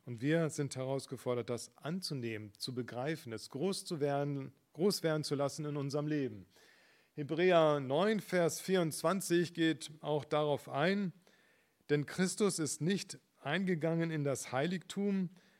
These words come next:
das mit Händen gemacht und nur ein Abbild der wahren, des wahren Heiligtums ist, sondern in den Himmel selbst, um jetzt für uns vor dem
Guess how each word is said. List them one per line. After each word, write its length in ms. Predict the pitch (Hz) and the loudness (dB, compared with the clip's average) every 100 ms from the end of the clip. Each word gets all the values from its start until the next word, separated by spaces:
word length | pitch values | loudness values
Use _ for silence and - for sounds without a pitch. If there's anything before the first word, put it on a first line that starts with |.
| _ _ - | _ _ -4
das 240 | 143 - | -2 -2
mit 320 | 131 127 - | -4 -6 -4
Händen 380 | 135 202 226 156 | 0 0 0 -2
gemacht 600 | 127 123 135 165 - - _ - | -2 -2 -2 -2 -4 -18 _ -8
und 300 | 139 - 135 | -6 -6 -2
nur 240 | 165 180 | 0 0
ein 200 | 139 139 | -4 -6
Abbild 600 | - 165 - 196 151 - | -6 -6 0 2 2 0
der 160 | 135 123 | -4 -2
wahren, 460 | 131 143 135 120 - | -2 -2 -2 -6 -6
des 240 | 131 - | -8 -4
wahren 380 | 135 139 135 110 | -2 -2 -2 -2
Heiligtums 560 | 151 170 - 156 143 | -2 -4 -4 -4 -4
ist, 360 | - 170 160 - _ _ _ _ _ _ | 0 0 0 -8 _ _ _ _ _ _
sondern 400 | - 156 160 160 | 0 4 4 4
in 160 | 156 143 | 2 0
den 160 | 139 | 0
Himmel 380 | 120 135 220 220 | 0 2 4 2
selbst, 600 | 147 160 175 185 - - _ _ _ - | 2 2 2 0 -4 -14 _ _ _ -8
um 160 | 135 | -4
jetzt 400 | 123 160 175 - | 0 0 0 -6
für 320 | - - 147 147 | -12 -4 -4 -2
uns 460 | 160 185 208 - - _ | -2 -2 -2 -6 -12 _
vor 220 | - 135 | -6 -4
dem 160 | 127 131 | -2 -6